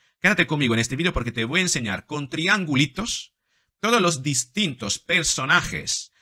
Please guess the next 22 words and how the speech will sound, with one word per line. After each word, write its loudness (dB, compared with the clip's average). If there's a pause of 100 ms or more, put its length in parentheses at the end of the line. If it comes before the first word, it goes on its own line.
(160)
de 2
esta -2
trama 0 (220)
y -8
cómo -2
están 0
relacionados 0
entre -4
sí, -4 (360)
hasta -4
que -4
finalmente -4
tendrás -4
la -2
dimensión 0
clara 4 (320)
de 0
la 0
pirámide, 2
de -10
cómo 0
es 2